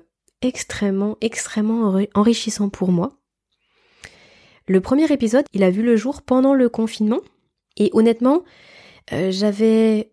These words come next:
aucune idée de ce que j'allais faire. Je me demandais si ça allait plaire, si ça pouvait aussi aider d'autres personnes. Mais c'est vrai que pendant ce confinement, j'ai vu énormément de gens troublés,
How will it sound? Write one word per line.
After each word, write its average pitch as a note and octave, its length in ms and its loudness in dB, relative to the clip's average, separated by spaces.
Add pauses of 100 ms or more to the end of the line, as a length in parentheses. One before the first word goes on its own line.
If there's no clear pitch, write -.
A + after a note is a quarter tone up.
(120)
aucune C#4+ 380 0
idée F#3+ 380 -2
de F#3 100 -10
ce - 100 -10
que G3 100 -6
j'allais F3+ 300 0
faire. G3+ 640 2
Je F3+ 120 -6
me E3+ 120 0
demandais E3+ 360 0
si F#3+ 220 -12
ça - 200 -8
allait F3 200 -8
plaire, G#3 500 -2
si - 180 -8
ça F#3 220 -4
pouvait F#3 280 -2
aussi - 420 -4
aider G#3+ 380 2 (180)
d'autres G3 320 0
personnes. F#3+ 500 -2 (920)
Mais F3+ 100 0
c'est G#3 160 0
vrai C4+ 140 2
que - 60 -8
pendant A3 240 4
ce A3 180 -4
confinement, G3 640 -4
j'ai F#3 220 -4
vu F3 260 -8 (100)
énormément G#3+ 600 0
de F#3 160 0
gens F#3+ 260 -2 (540)
troublés, B3 600 0